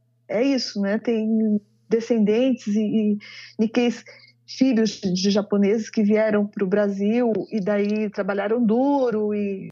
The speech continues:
enfim, construíram aí suas vidas aqui no Brasil, e eles se consideram brasileiros. Da forma como o presidente falou,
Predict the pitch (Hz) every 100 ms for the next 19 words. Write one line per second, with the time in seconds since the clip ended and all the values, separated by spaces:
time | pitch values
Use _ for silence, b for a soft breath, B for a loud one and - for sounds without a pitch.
0 | - - 202 220 220 247 247 285 262 226
1 | 233 247 233 - 226 202 196 226 214 208
2 | 208 214 202 208 208 214 294 262 262 311
3 | - 330 - 240 254 311 302 294 285 311
4 | 262 269 294 196 196 - B B B B
5 | 190 240 233 233 285 330 330 269 220 214
6 | 190 170 214 208 196 196 196 196 196 202
7 | - 185 220 247 196